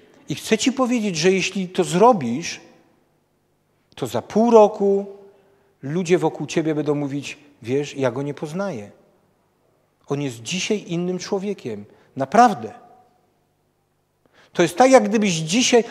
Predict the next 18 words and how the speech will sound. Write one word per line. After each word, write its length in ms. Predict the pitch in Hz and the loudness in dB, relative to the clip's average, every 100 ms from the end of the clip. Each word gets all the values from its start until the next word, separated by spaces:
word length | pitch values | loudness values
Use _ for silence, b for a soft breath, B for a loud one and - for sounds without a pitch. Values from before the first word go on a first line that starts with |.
| B B | B B
ja 100 | 185 | 4
wiecie, 260 | 175 208 233 | 4 4 6
ogl-, 180 | 202 220 | 6 4
ja 180 | 196 220 | 6 8
oglądam 420 | 214 240 226 220 | 10 8 8 6
takie 300 | 214 208 208 | 6 4 0
każdego 500 | 196 175 165 233 247 | 4 4 4 2 2
tygodnia 760 | 240 202 214 151 151 147 180 185 B B 135 | 2 6 6 8 6 6 6 0 B B -10
dwa, 360 | 143 196 226 | 4 6 6
trzy 680 | 220 - - 214 185 175 202 - B B - | 4 2 2 4 6 6 6 0 B B -2
takie 260 | 180 180 175 | 0 2 2
motywacyjne 760 | 180 196 175 170 214 208 190 | 2 4 4 2 2 2 2
wykłady 460 | 156 - 175 143 143 | 0 4 6 6 4
oglądam. 600 | 135 139 120 107 95 101 - _ _ _ _ - | 2 4 2 2 -6 -10 -20 _ _ _ _ -4
Nie 160 | 226 302 | 2 2
chrześcijańskie, 840 | - 185 - 180 143 117 - 107 - - _ _ - | 2 0 0 2 2 0 -6 -14 -16 -20 _ _ -12
takie 260 | 226 208 | -8 -6
zwykłe. 440 | 165 175 - 117 | -2 -2 -2 -8